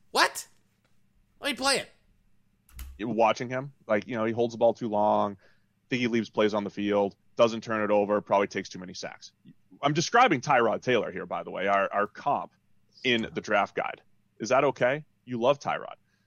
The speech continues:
Speaker 2: So my thought with Hurts, even though I don't love a lot of the on-field evaluation stuff,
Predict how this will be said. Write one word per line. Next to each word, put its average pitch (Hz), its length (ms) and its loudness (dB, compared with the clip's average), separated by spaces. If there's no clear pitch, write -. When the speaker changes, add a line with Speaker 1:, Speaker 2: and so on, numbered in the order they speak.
Speaker 2:
So 135 460 6
my 139 260 4
thought 165 300 6
with 120 120 4
Hurts, 101 460 -2
even 202 180 0
though 202 120 6
I 175 40 6
don't 139 220 2
love 127 440 6
a 117 120 -2
lot 117 160 4
of 110 80 0
the 113 120 -2
on-field 110 340 -2
evaluation 101 500 -4
stuff, 151 320 -2